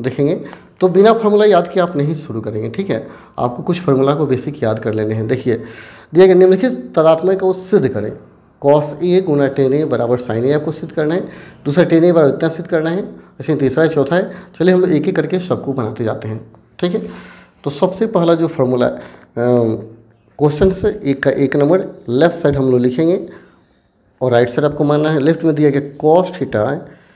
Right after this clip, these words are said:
into दिया गया है tan theta, ठीक है। देखिए simple है, cos theta जन तरह दीजिए, tan को क्या लिखेंगे, sin theta बटा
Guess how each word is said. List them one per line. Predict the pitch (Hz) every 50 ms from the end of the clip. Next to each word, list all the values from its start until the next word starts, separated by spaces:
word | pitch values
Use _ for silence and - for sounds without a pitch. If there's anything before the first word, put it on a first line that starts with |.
| _ _ _ _ _ -
into | - 131 135 139 139 165 160
दिया | 143 139 139 131
गया | 123 123 139 143
है | 165 175 175 -
tan | - 127 113 110
theta, | 110 - - - 131 -
ठीक | - 170 170 180
है। | 196 208 165 143
देखिए | 127 127 123 - -
simple | 208 202 208 214 220 196 180
है, | 196 - - - - - _ _ _ _ _ _ _ _ _ _ _ -
cos | 165 180 185 175
theta | - - - 190 175
जन | 156 170 170
तरह | 165 175 170 170 170
दीजिए, | 170 165 170 196 202 196 - - 190
tan | 196 208 214 208
को | 214
क्या | 202 - 196
लिखेंगे, | 180 165 170 - 175 175 185 185 - - - - -
sin | - - 139 139 147 156 156
theta | 151 - - - 123 110
बटा | - 117 - 135 139 160